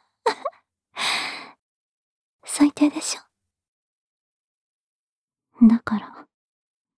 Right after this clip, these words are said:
君が彼女と別れた時点で、私の性癖は満たされたし、君にもう用事はないん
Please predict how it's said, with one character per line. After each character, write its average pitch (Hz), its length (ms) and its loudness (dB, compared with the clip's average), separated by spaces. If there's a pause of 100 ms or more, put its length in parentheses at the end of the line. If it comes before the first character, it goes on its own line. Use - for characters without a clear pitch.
君 247 280 8
が 294 140 -6
彼 294 260 4
女 233 140 4
と - 140 0
別 185 260 0
れ 226 100 0
た - 140 -8
時 - 180 -6
点 202 220 -8
で、 - 100 -20 (640)
私 233 320 4
の 240 100 10
性 - 180 4 (160)
癖 - 160 2
は 214 100 4
満 180 140 -14
た - 120 -6
さ - 140 0
れ 294 120 -2
た - 140 -14
し、 - 280 -6 (920)
君 214 400 6
に 233 140 6
も 233 240 8
う 170 140 0
用 175 240 2
事 - 160 0
は 262 160 8
な 233 160 4
い 269 60 2
ん 320 100 -8